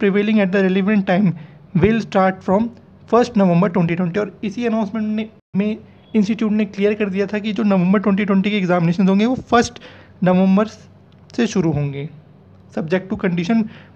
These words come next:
prevalent and relevant time। साथ में उन्होंने ये भी बोला कि fresh application आपको generate करनी पड़ेगी। इसमें although उन्होंने option दिया है कि जो अपने group change करना चाहते हैं,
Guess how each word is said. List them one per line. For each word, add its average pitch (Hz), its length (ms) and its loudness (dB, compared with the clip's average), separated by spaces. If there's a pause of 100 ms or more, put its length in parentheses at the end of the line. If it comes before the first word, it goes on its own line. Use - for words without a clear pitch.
(160)
prevalent 196 400 0
and 208 160 0
relevant 165 360 -4
time। 143 240 -6 (2000)
साथ 196 200 0
में 220 100 2
उन्होंने 226 220 2
ये 220 120 2
भी 220 100 -2
बोला 208 180 0
कि 226 140 -4
fresh 233 420 -2 (100)
application 202 640 -2 (680)
आपको 226 420 -4 (480)
generate 190 400 0
करनी 170 200 -2
पड़ेगी। 156 300 -4
इसमें 196 260 -4
although 214 260 -2
उन्होंने 220 220 0
option 196 540 2
दिया 196 140 0
है 196 60 -2
कि 202 160 -8
जो 185 560 -6
अपने 208 220 -2
group 170 300 -4
change 196 180 -6
करना 180 220 -4
चाहते 180 340 -8
हैं, 175 400 -8